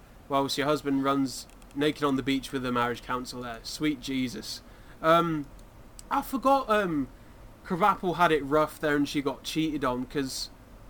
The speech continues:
I completely forgot this was her initial character, 'cause, like, later on it just became like,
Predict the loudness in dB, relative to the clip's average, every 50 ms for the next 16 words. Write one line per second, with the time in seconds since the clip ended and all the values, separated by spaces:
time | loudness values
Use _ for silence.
0 | -20 -20 -20 -20 -20 -20 -16 -14 -12 -12 -12 -10 -8 -8 -8 -6 -6 -6 -4 -4
1 | -4 -4 -4 -2 -2 -2 0 0 -2 -4 -4 -4 -2 0 0 2 2 2 2 0
2 | -2 -4 -10 -8 -2 2 2 2 2 2 -2 -10 -10 -8 -8 -4 0 0 0 0
3 | 2 2 2 2 2 0 2 2 2 2 2 0 -2 -6 -8 -8 -6 -2 0 2
4 | 4 4 2